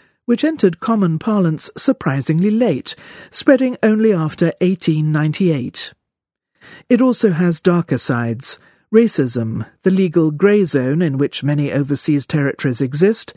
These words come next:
and the lack of full representation that still affects the four million or so people living in them. Deadly impacts of empire, according to Mister Immerwahr, range from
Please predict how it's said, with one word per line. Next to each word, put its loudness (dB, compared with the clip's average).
and 0
the 2
lack 0
of 0
full 2
representation -2
that 0
still 2
affects -2
the -2
four -2
million 0
or -2
so 0
people -2
living 0
in -4
them. -4
Deadly 4
impacts 0
of 2
empire, 0
according 0
to -2
Mister -2
Immerwahr, 0
range 4
from 0